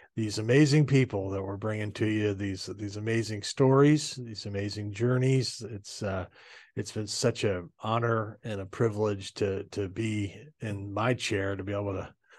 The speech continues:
just meet some incredible people. It's been amazing. So we're grateful. We're talking about the good stuff, and we're, we're, we get to choose what we dwell on.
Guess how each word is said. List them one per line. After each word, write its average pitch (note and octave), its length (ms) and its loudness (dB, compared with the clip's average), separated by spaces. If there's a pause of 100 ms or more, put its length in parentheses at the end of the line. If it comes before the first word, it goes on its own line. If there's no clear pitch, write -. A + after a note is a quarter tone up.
(340)
just B2+ 320 0
meet A#2+ 200 2
some G#2 220 -4
incredible G2+ 480 -2
people. F#2+ 420 -4
It's - 120 -12
been G#2 180 -8
amazing. F#2+ 480 -6
So G2 300 -4 (180)
we're A2+ 200 -6
grateful. A2+ 600 0
We're A2+ 80 -4
talking C3 320 4
about C#3+ 180 6
the D3 80 0
good E3 160 8
stuff, F#2+ 440 -2
and G#2+ 120 -6
we're, G2+ 220 -4 (720)
we're, G#2 420 -2
we A2+ 140 -2
get B2 200 4
to B2 100 4
choose C#3+ 400 4
what C3+ 200 4
we B2 160 0
dwell A#2 460 0
on. F2 420 -8